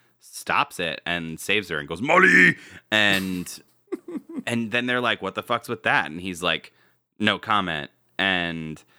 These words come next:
Speaker 1: yeah, it's, it's odd. And then he just sort of walks off and they let him and he disappears. Like, I'd be, I'd be throwing another tiara. That fucker needs to die.
Speaker 2: Yeah, I mean, who's to say Molly's not gonna jump in front again?
Speaker 1: Yeah.
Speaker 2: But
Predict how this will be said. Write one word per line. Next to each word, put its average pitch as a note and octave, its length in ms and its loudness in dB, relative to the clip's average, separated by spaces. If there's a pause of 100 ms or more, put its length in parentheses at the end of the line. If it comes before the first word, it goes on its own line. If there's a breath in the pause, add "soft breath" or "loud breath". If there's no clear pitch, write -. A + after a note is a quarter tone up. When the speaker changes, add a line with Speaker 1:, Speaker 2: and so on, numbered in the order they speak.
(720 soft breath)
Speaker 1:
yeah, D#3 200 -2
it's, - 180 -10
it's - 220 -12
odd. B2 300 0
And G2+ 140 -6
then B2 80 -2
he D#3+ 120 0
just E3+ 160 -10
sort F3+ 100 2
of C3+ 120 -2
walks F#2 360 0
off G#2+ 220 2
and G#2 120 -4
they F#2+ 60 -4
let F#2 220 0
him F#3+ 300 -6
and F2+ 100 -4
he E2 60 -4
disappears. B2 680 -4 (380 soft breath)
Like, A#2+ 160 -4
I'd F#3 180 0
be, A#3 240 -6 (220)
I'd C#3+ 120 -2
be G3+ 60 -8
throwing B3 240 -2
another A3 220 -2
tiara. E3+ 580 0
That A#2+ 160 -4
fucker F3 560 -2 (400)
needs C#3 220 -4
to A#2+ 80 -10
die. C3 440 -2 (1200 soft breath)
Speaker 2:
Yeah, D#3+ 300 -2 (120)
I D3 80 -8
mean, D3+ 260 -2
who's E3 240 2
to D#3 120 -6
say D3+ 220 2
Molly's C3+ 380 0
not B2+ 180 -8
gonna B2+ 200 -12
jump B2+ 300 -10
in B2+ 80 -16
front C3 240 -6
again? B2 400 -12 (160)
Speaker 1:
Yeah. E2 360 -2
Speaker 2:
But - 60 -18